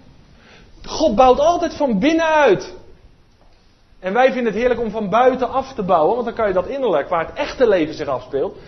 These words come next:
kan je een beetje verbloemen. Troost je met de gedachte dat God dwars door je kleren heen kijkt. En dat is voor mij een bevrijdende gedachte. En ik hoop voor u, jou en mij ook. De tempel,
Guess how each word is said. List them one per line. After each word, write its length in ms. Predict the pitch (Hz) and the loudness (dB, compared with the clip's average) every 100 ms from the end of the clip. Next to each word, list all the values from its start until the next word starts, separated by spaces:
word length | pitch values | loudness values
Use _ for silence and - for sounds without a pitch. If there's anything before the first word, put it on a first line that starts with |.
| - | -14
kan 100 | - | -6
je 60 | 247 | -2
een 60 | 202 | 0
beetje 220 | 156 131 | -2 -4
verbloemen. 520 | 123 143 254 220 - - - - _ - - - - | -6 -2 2 2 2 -4 -20 -20 _ -20 -20 -20 -8
Troost 360 | 220 269 320 302 | 4 6 6 0
je 60 | |
met 120 | 277 | -2
de 60 | 262 | -4
gedachte 560 | 233 202 175 - 208 226 - - | 0 0 0 -2 -4 -4 -16 -10
dat 160 | 165 - | -8 -6
God 300 | 180 165 - | -8 -8 -6
dwars 300 | 131 160 - | -4 -4 -4
door 120 | 165 | -6
je 80 | 156 | -6
kleren 360 | 165 170 180 | -4 -6 -4
heen 160 | 175 151 | -8 -10
kijkt. 320 | 127 107 98 - _ _ _ _ _ - _ _ _ - | -10 -12 -12 -20 _ _ _ _ _ -20 _ _ _ -16
En 120 | 156 | -8
dat 140 | 151 | -6
is 140 | 156 - | -8 -10
voor 160 | 143 | -10
mij 220 | 151 214 | -8 -6
een 80 | 240 | -6
bevrijdende 560 | 226 214 240 226 175 147 | -8 -6 -6 -6 -8 -12
gedachte. 420 | 135 120 - - _ _ _ _ _ _ _ _ _ - | -10 -12 -14 -20 _ _ _ _ _ _ _ _ _ -20
En 120 | - 202 | -14 -12
ik 100 | 190 | -10
hoop 200 | 196 190 | -10 -10
voor 240 | - 175 | -14 -14
u, 180 | 208 226 | -10 -8
jou 260 | 220 214 202 | -6 -6 -6
en 80 | 202 | -8
mij 260 | 202 202 | -8 -8
ook. 220 | 196 156 120 - _ _ _ - - - | -8 -8 -12 -20 _ _ _ -20 -20 -8
De 140 | 185 | 0
tempel, 640 | - 302 285 196 123 - | 4 4 4 0 -2 -6